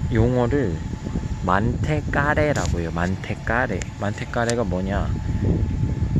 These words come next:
그 유화시키는 과정인데 면이 이렇게 돌잖아요. 면이 이렇게 돌면서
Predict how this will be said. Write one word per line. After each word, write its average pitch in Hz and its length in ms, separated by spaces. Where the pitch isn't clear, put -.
그 117 80
유화시키는 127 840
과정인데 - 840
면이 110 420
이렇게 107 260
돌잖아요. 98 580
면이 110 180
이렇게 110 180
돌면서 110 760